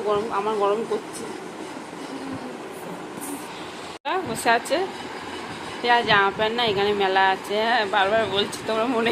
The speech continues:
কিছু করবো না, ঠিক আছে? ঘরে জামাগুলো না মেললে শুকোচ্ছে না, প্রচুর জামা প্যান্ট হয়ে গেছে। কাল যদি রোদ দেয়, তাহলে বুঝতে পারবে কত জামা প্যান্ট, তোমাদের সঙ্গে শেয়ার করবো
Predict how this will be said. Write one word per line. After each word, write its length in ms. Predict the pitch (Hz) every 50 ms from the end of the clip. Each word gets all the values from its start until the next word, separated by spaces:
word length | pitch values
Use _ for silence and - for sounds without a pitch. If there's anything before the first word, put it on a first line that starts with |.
| 247 294
কিছু 160 | 302 - - 339 359
করবো 260 | - 359 349 330 320 - 320 311
না, 60 | 247 - - - - - - - - - - - - - -
ঠিক 140 | 294 269 277 277
আছে? 180 | - - 277 220 196 208 208 - 196 196
ঘরে 200 | 196 202 208 208 208 185
জামাগুলো 440 | 202 196 190 196 202 196 202 214 214 208 196 208 208 202 196
না 80 | 190 190 202 202 202 196
মেললে 260 | 196 196 196 208 220 220 -
শুকোচ্ছে 460 | - 190 - - 208 208 - - 220 208
না, 40 | 196 190 -
প্রচুর 260 | 190 196 190 - 240 240 226 233
জামা 200 | 208 190 196 392 -
প্যান্ট 180 | - 202 202 202 196
হয়ে 140 | 196 190 185 185
গেছে। 300 | 180 180 180 - - 180 185 185 180 - - - - - - - - - - - - - - - - - - - -
কাল 140 | 202 208 214 220 220
যদি 140 | 247 240 262 247 240
রোদ 160 | 240 240 247 240 -
দেয়, 180 | 269 254 240 233 -
তাহলে 180 | 214 208 214 220 226 214 196 202
বুঝতে 240 | 208 - - - 233 226
পারবে 220 | 214 214 214 208 202 -
কত 140 | 190 185 - 220 196
জামা 240 | 196 185 185 185 190 185 -
প্যান্ট, 220 | 190 190 185 185 208 208 - - - - - -
তোমাদের 300 | 214 202 202 208 214 214 220 220
সঙ্গে 180 | - 240 226 226 - -
শেয়ার 220 | 233 208 208 208 202 196
করবো 300 | 220 220 214 208 202 -